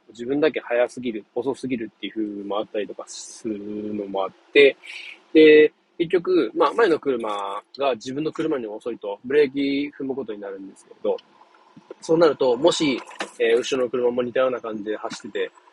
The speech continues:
急に、ま、前の車が減速すると、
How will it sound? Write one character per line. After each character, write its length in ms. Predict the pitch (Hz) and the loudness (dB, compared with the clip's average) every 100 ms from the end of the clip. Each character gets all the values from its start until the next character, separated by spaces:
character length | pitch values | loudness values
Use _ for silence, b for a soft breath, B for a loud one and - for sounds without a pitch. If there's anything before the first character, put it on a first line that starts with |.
| _ _ | _ _
急 100 | 156 | 0
に、 220 | 143 139 | 2 2
ま、 160 | 131 139 - - | 0 -4 -6 -8
前 160 | 147 135 | -2 -2
の 100 | 104 | -2
車 240 | 101 98 | -8 -8
が 180 | 95 90 - - | -8 -8 -10 -8
減 160 | 117 | -8
速 160 | - 104 | -8 -12
す 120 | - | -8
る 100 | 107 | -8
と、 160 | - | -8